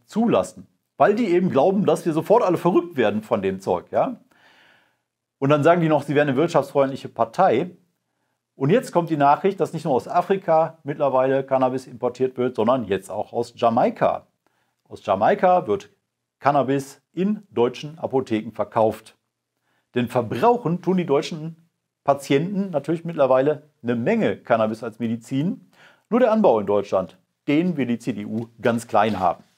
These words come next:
Und damit bin ich bei den Terminen. Ludwigshafen macht einen Infostand, unsere Ortsgruppe, am Samstag, vierter September. Halle,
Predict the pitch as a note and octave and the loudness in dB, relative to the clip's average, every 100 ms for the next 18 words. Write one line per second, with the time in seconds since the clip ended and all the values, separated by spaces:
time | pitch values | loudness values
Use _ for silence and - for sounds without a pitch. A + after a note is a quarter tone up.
0 | _ _ _ _ _ _ _ _ _ _ | _ _ _ _ _ _ _ _ _ _
1 | - _ _ _ _ _ _ _ - E3 | -20 _ _ _ _ _ _ _ -2 0
2 | A3 D3 A3+ - D#3+ E3 - A#2 A2+ G3 | 2 0 0 2 0 0 0 0 2 0
3 | G#3+ G#3 G3+ - _ _ _ _ _ _ | 2 0 -4 -10 _ _ _ _ _ _
4 | _ _ _ _ _ _ _ _ _ _ | _ _ _ _ _ _ _ _ _ _
5 | _ _ _ _ _ _ _ _ _ _ | _ _ _ _ _ _ _ _ _ _
6 | F3 A3 A#3 - F3+ E3+ F#3+ F#3 F3 - | -2 0 0 2 2 2 0 0 -2 -8
7 | _ _ _ _ _ _ _ _ C3 D3 | _ _ _ _ _ _ _ _ 0 0
8 | - B2+ C3 B2+ - G3+ G#3 G3 - C3 | 0 0 0 0 -4 -4 0 0 2 2
9 | C#3+ - - G#2+ A2 D3 - D3 - C#3 | 2 -6 -10 -6 -2 -2 -2 -2 2 2
10 | C#3 - G#2 G#2 C3 - A#2 - C#3+ D3 | 0 -4 -4 0 0 2 -2 0 -2 0
11 | G#2+ G2 - D#3+ F#3+ F#3+ F#3+ F#3+ - _ | 0 -2 0 0 4 2 2 -4 -14 _
12 | _ _ - B2 E3+ F#3+ F#3+ | _ _ 0 2 4 2 -2